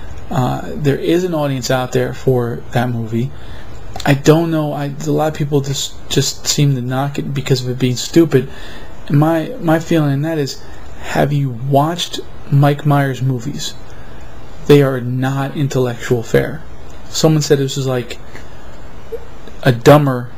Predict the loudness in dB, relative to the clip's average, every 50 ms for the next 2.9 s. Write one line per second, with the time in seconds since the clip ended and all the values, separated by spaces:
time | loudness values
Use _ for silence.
0 | -4 -2 2 4 4 4 2 0 -2 0 0 0 0 -2 2 4 4 4 4 2
1 | 0 -2 -2 -2 -2 -2 -2 -4 -4 -6 -6 -6 -8 -6 -6 -6 -6 -6 -6 -6
2 | -6 -6 -6 -6 -6 -6 -6 -6 -4 2 4 4 4 4 0 -4 -6